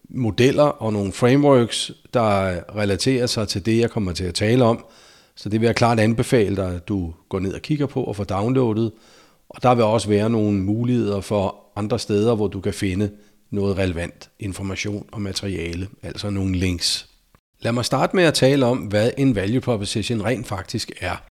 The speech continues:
En value proposition er en delmængde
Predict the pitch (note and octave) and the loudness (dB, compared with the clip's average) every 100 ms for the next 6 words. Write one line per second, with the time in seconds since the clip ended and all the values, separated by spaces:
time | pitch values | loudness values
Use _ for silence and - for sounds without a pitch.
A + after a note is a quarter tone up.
0 | _ _ _ _ C#3 C#3 G3 G#3+ G3 D#3 | _ _ _ _ 2 4 6 6 4 6
1 | D#3+ D3+ D3 B2 B2 B2+ A#2+ G#2+ G2+ - | 4 4 4 4 2 0 0 0 0 4
2 | B2 E3+ G3 B2 B2+ | 4 6 2 0 0